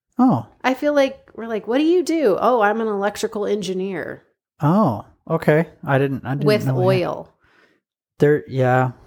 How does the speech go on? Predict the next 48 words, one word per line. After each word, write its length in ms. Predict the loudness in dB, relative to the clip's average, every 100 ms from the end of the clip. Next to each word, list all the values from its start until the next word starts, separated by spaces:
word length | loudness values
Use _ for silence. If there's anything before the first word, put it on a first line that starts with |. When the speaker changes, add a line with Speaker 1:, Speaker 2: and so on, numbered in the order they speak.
| _ -4
Speaker 1:
they're 120 | -2
usually, 520 | -2 -2 -2 -2 -4 _ -16
it's 220 | -12 -8
different 520 | -6 -6 -6 -8 -10 -18 _ _ _ _ _ _ _
for 240 | -4 -4
oil, 380 | -2 -4 -4 -4
but 240 | -6 -10 -12 _ _
Speaker 2:
Well, 100 | 0
Speaker 1:
there's 200 | 4 4
Speaker 2:
that's 40 | 6
Speaker 1:
a 40 |
Speaker 2:
what, 60 | 6
Speaker 1:
lot 100 | 6
of 60 | 4
engineers, 840 | 0 0 2 4 2 -2 -10 -6 0
not 80 |
Speaker 2:
that's 120 | 2 4
what 20 |
he, 80 | 2
Speaker 1:
electrical, 400 | 0 -4 -4 -4
but 300 | -4 -6 -6
yeah. 260 | -4 -4 -4
Speaker 2:
no, 100 | -6
but 160 | -4 -4
that's 220 | -4 -6
what 80 | -16
he 160 | -14
was. 580 | -4 -2 -2 -6 -16 -18 -20 _ -8
Speaker 1:
Gotcha. 220 | -4 0
Speaker 2:
I 60 | 0
just 220 | 0 0
feel 80 | 0
like 140 | 2
I 60 | 0
hear 200 | 0 2
that 220 | 2 2
all 240 | 0 0 0
the 100 | -4
time. 260 | -4 -4 -2
I 80 |
never 400 | -2 0 0 2
knew 280 | 0 2 2
what 220 | 2 0
that 180 | 0 0
was 220 | 2 0 -2
until 280 | -4 -4
we 140 | -2 -2
moved 420 | -2 -2 -6